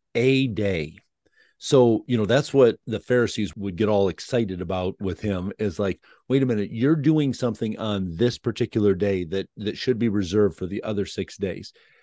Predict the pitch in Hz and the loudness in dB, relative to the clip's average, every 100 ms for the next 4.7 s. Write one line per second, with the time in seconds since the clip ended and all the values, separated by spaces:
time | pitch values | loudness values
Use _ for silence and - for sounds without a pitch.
0 | _ - 123 117 127 127 170 208 151 160 | _ -2 0 2 2 2 2 -2 -4 -6
1 | 131 135 - 104 110 - - 131 107 92 | -4 -6 -4 -2 -2 -2 -2 0 2 -2
2 | 92 - _ _ _ - 110 101 - 131 | -6 -12 _ _ _ -4 -2 -2 0 2
3 | 131 131 120 113 110 110 107 107 120 113 | 2 2 0 2 -2 -4 -4 -2 -2 -4
4 | - 104 - 98 92 92 | -6 -8 -6 -4 -4 -6